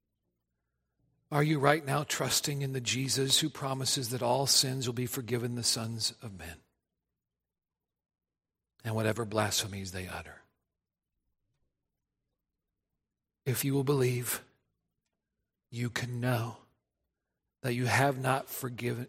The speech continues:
you, you have not committed that sin that will not be forgiven. Would you come to Jesus now? Trust him right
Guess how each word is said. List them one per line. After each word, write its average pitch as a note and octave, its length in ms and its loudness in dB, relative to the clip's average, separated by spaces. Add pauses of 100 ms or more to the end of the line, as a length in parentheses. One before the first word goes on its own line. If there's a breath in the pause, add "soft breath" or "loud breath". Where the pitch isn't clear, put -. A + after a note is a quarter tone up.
you, C#3 160 -8
you C3+ 300 -4
have C3+ 200 4
not - 220 -2
committed C3 440 -4 (440 loud breath)
that B2 440 0
sin B2 540 0 (320 loud breath)
that B2+ 180 -2
will C#3+ 240 2
not A2+ 260 -2
be G#2+ 140 -4
forgiven. - 520 -8 (3250)
Would C3 140 -4
you B2 80 0
come B2 200 0
to A#2+ 80 -4
Jesus G2+ 420 -2
now? - 240 -4 (1500)
Trust - 340 2
him G2+ 220 -6
right A#2 240 -2